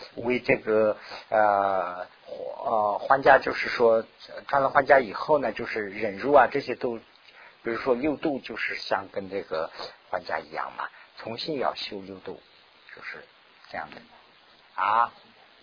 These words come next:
啊，出生道啊，嗯。那么，<clears throat> 啊，为随是，啊，为随生如是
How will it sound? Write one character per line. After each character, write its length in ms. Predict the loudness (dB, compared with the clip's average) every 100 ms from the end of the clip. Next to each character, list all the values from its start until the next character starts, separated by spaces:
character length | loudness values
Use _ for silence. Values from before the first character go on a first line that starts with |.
| _ _ _ _ _ _ _ -16
啊， 140 | -14 -14
出 120 | -12
生 180 | -12 -6
道 100 | -2
啊， 320 | 0 -2 -6 -14 _ _ -20 _ _ -20
嗯。 100 | -20 -20 _ _ _ _ _ _ _ _ _ _ _ -20 -20 -20 -20 -20 -8
那 100 | 0
么， 320 | 6 8 8 4 0 2 2 -2 -12
<clears throat> 540 | _ -20 -20 -20 -10 2
啊， 560 | 6 6 6 4 0 -4 -4
为 440 | 0 2 2 -2
随 720 | -6 -6 -4 -2 -2 -4 -6 -8
是， 500 | -8 -8 -8 -10 -12 -18 _ _ _ _ -20 -20 -20 -20 _ _ _ _ _ _ _ 2
啊， 240 | 8 8
为 240 | 8 4
随 300 | 0 -2 -2
生 380 | 0 -2 -2 -4
如 360 | -8 -8 -6 -4
是 800 | -2 -2 -2 -4 -4 -4 -6